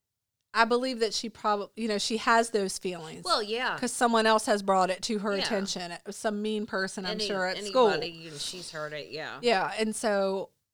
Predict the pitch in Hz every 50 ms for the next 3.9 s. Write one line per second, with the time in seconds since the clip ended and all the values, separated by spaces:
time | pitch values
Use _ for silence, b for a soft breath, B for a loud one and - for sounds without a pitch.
0 | _ _ _ _ 208 214 226 247 277 311 339 339 294 240 202 208 208 196 208 -
1 | - _ _ _ _ - 214 208 208 208 202 202 - - - - 220 202 202 196
2 | 190 190 180 - _ _ - 214 233 247 247 240 226 208 185 208 202 196 190 180
3 | 175 180 180 202 208 214 214 202 180 185 165 160 170 170 - - -